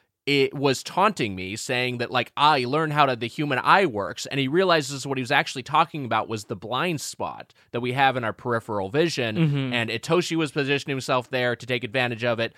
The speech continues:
Speaker 1: Uh, Naruhaya now in this game is doing the same thing. And Isagi is like, "Okay, wait a minute. Now I fucking get it. Now I can take this, uh, this concept and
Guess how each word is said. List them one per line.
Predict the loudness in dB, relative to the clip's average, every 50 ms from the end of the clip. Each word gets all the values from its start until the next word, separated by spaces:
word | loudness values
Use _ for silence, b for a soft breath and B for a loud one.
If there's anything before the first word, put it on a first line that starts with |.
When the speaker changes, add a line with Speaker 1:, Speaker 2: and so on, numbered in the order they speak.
| b b b b b b _ _ _ -6
Speaker 1:
Uh, | -4 -4 -4 -4
Naruhaya | -2 2 6 6 8 8 6 6 6 6 6 6 4 4
now | 2 2 2 2
in | 0 2
this | 2 2 2 2
game | -2 -2 0 0 -2
is | -4 -4
doing | -4 -4 -2 -2 -4
the | -6 -8
same | -6 -2 0 0 0 0 0
thing. | 0 0 0 0 0 -2 -4 -6 b b b b b
And | -4 -4
Isagi | -4 -4 0 4 6 6 6 4 2 0 -2
is | -2 0 0
like, | 0 0 0 -2 _ 0
"Okay, | 0 0 2 0 0 0 0
wait | 2 2 2 2 2
a | 2
minute. | 0 -2 -4 -6 -8 -10 _ _ _ _ _ _ _
Now | -6 0 4 6 6 6 6
I | 4 2
fucking | 2 2 2 2 0 0 -6 -6 -6
get | -2 0 2 2 2 2
it. | 0 -6 -14 _ _ _ _ _ _ -10
Now | -4 0 4 6 6 6 6
I | 6 4 2
can | 0 -2 -2 -2 -2 -6 -10 -12 _ _ _ _ _ _ _ _
take | -2 -2 -2 -2 -2 -2
this, | -6 -4 -2 0
uh, | 2 2 2 2
this | -2 -4 -6
concept | -4 -2 2 2 2 2 2 -2 -4 -4 -4 -2 -4 -6 _ -14 -20 b b b b b -6
and | -2 0 0 0 0 0 0 -2 -4 -6